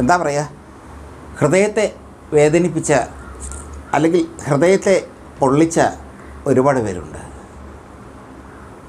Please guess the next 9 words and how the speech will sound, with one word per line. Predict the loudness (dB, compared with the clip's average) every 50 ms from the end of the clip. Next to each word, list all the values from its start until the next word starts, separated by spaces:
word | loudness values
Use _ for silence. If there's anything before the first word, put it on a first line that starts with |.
| -20 -20 -20 -20 -20 -20 -10 -2 -2 0
അതിലൊരാൾ | 2 2 2 4 4 4 4 2 0 -2 -4 -8 -10 -16 -20 -20 -20 -20 -20 -20 -20 -20 -20 -20 -20 -20 -20 -20 -20 -20 -20 -20 -20 -20 -20 -20 -20 -20 -20 -20 -20 -20 -20 -20 -20 -4 0
പാലക്കാടുള്ള | 2 2 2 2 0 0 0 0 0 0 -2 -2 -2 -4 -4 -6 -8 -12 -16 -18 -18 -18 -20 -20 -20 -20 -20 -20 -20 -20 -20 -20 -12 -4 0
ഒരു | 2 2 4 4
മാഡമാണ്. | 2 2 2 0 -2 -4 -8 -12 -14 -16 -18 -18 -20 -20 -20 -20 -20 -20 -20 -20 -20 -20 -20 -20 -20 -20 -20 -20 -20 -20 -20 -20 -20 -20 -20 -20 -20 -20 -20 -20 -20 -20 -20 -20 -20 -20 -20 -20 -20 -20 -20 -10 -2 0 2
ആ | 2 2 0 -4 -10 -18 -20 -20 -20 -20 -20 -20 -20 -10 -4 0
മാഡത്തിൻ്റെ | 2 2 2 0 0 -2 0 0 0 0 0
പേര്, | 0 0 0 -2 -4 -10 -18 -20 -20 -20 -20 -20 -20 -20 -20 -20 -20 -18 -16 -14 -12
ഏഹ്, | -12 -14 -16 -18 -20 -20 -20 -20 -20 -20 -20 -20 -20 -20 -20 -20 -20 -20 -20 -20 -20 -20 -20 -20 -20 -20 -20 -20 -20 -20 -20 -20 -16 -16 -14 -10 -4 -4 0 2 2
രാജി | 2 4 2 2 0 0 0 -2